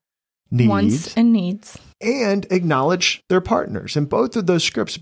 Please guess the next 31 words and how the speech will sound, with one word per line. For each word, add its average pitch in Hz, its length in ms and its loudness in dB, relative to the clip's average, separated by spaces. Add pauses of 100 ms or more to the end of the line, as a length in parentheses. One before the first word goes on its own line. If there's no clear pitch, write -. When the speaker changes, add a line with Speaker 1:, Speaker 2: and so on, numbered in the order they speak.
(140)
Speaker 1:
both 196 280 2
Lisa 175 380 0
and 165 160 -2
Banks 165 400 -2
acknowledge 160 720 0
the 156 140 2
other's 160 400 0
need. 208 400 -4 (260)
Speaker 2:
And 302 340 0
in 285 360 0
both 294 460 0 (200)
Lisa 254 540 -2
and 226 260 2
Banks, 214 520 -2 (100)
I 214 80 2
mean, 196 140 0
we've 226 180 0
worked 254 180 -4
with 214 120 -6
enough 196 240 0
of 185 100 -6
these 185 160 -6
couples, 202 360 0
and 196 180 -2
we 202 200 0
are 196 380 4
this 190 300 -4
couple 202 320 0
in 196 160 -6
some 190 160 -4
ways. 185 240 -4